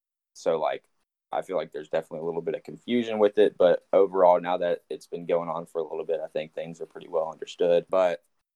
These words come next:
so, like, you know, on a normal shift without, uh, covid nineteen going on, you know, we would go into,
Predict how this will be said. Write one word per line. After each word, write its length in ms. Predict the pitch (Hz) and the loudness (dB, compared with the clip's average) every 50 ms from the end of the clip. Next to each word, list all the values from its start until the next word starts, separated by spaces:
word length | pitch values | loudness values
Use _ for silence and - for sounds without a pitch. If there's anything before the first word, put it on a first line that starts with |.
| _ _ | _ _
so, 180 | - 107 98 95 | -6 -6 -2 -2
like, 200 | 92 90 87 - | -2 -2 -4 -6
you 60 | - 95 | -10 -8
know, 160 | 92 90 87 - _ _ _ _ | -6 -6 -6 -8 _ _ _ _
on 140 | - 98 92 90 | -8 -8 -8 -8
a 40 | |
normal 360 | 90 95 107 110 107 98 95 95 | -6 -4 -4 -4 -2 -4 -8 -10
shift 720 | - - 117 110 104 95 90 - _ - - - - - _ _ _ _ _ _ _ _ _ _ _ | -8 -4 2 2 2 2 0 -4 _ -20 -20 -20 -20 -20 _ _ _ _ _ _ _ _ _ _ _
without, 440 | 82 80 95 101 104 101 98 - - _ _ _ _ | -6 0 4 6 6 6 4 2 -2 _ _ _ _
uh, 240 | - 85 80 78 80 - - - | -4 -4 -2 -4 -6 -8 -4 -4
covid 340 | 95 87 85 87 87 85 | -4 -2 -2 -4 -6 -4
nineteen 400 | 87 87 85 - - - 87 85 | -4 -8 -8 -8 -8 -10 -10 -4
going 300 | 82 85 85 82 85 85 | 0 2 2 2 0 -2
on, 380 | 85 82 82 82 82 82 82 80 - _ _ _ _ _ _ | -2 -2 -2 -2 -2 -4 -6 -10 -14 _ _ _ _ _ _
you 100 | - 87 82 | -12 -10 -6
know, 220 | 78 78 78 78 _ _ _ _ _ | -4 -4 -4 -4 _ _ _ _ _
we 140 | - 98 107 | 2 2 6
would 180 | 104 104 95 - | 6 6 6 8
go 180 | 110 110 113 110 | 8 8 8 8
into, 580 | 104 95 - - 104 98 98 98 95 92 90 | 2 -4 -4 0 2 4 4 4 4 2 -4